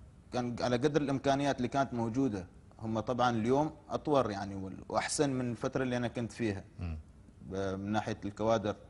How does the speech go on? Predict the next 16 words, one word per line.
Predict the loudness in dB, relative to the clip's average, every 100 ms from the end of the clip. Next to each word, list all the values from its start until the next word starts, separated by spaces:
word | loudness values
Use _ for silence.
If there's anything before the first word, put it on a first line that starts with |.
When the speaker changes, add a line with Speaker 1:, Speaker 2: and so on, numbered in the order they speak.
| -20 -20 -20 -18 -10
Speaker 1:
اللي | -6
قاعد | -2 -4
تشتغل | -6 -6 -2 0
معاهم | 2 2 4 2
اليوم، | 0 0 -2 -6 -20 -20 -20 -20 -20 -20 -20 -10
ال-، | -4 -2 -4 -8 -18 -20 -20
في | -6 0
يعني | 0 0 -4
صار | 0 0
زيادة | 2 0 2 0
في | -4 -6
ال-، | -4 -4 -6 -12 -20 -20 -20 -18 -16 -16 -18 -18 -12
الأخصائيين | -6 -6 -6 -8 -4 -2 0 0
النفسيين، | -4 -6 0 2 2 -2 -6 -20 -20
والأخصائيين | -12 -6 -6
الاجتماعيين، | -6 -6 -4 -2 0 0 -2